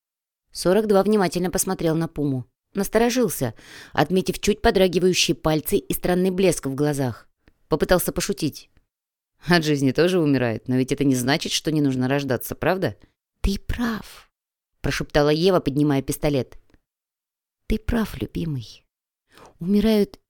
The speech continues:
от жизни и от Синдина. Ты ведь знал, не так ли?» А вот теперь пророк перепугался.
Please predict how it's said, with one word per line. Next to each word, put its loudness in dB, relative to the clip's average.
от -4
жизни -4
и -4
от -6
Синдина. -6
Ты 0
ведь -2
знал, -2
не -2
так -12
ли?» -12
А 4
вот 4
теперь -2
пророк 0
перепугался. -4